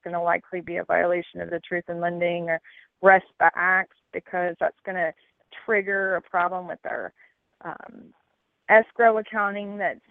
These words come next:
annual, and, and it just goes downhill from there. But my analysis in court and my theory in this case is that they're just nickeling and diming their way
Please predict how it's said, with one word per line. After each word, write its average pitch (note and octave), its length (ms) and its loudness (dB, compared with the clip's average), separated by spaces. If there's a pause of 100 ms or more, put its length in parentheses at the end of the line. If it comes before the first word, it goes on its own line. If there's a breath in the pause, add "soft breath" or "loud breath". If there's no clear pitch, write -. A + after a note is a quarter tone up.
(120)
annual, F#3+ 800 -4
and, - 420 -10 (580)
and A3 120 -4
it D#3+ 120 -8
just B3 240 -2
goes G#3+ 320 6
downhill G3 460 2
from F#3+ 180 -10
there. F3+ 400 4
But E3+ 220 -2
my F#3+ 480 0 (400)
analysis A#3+ 800 2
in G3+ 140 -10
court G#3+ 480 4 (560)
and G3+ 200 -10
my F#3 480 -4 (120)
theory C#4 340 -2
in G3 100 -4
this F3 140 -6 (100)
case F#3+ 380 2 (800)
is A3+ 140 4
that B3 120 4
they're A#3 120 4
just A3 240 0
nickeling A#3 680 0
and G3+ 160 -4
diming G#3+ 480 6
their F3 180 -2
way E3 400 -2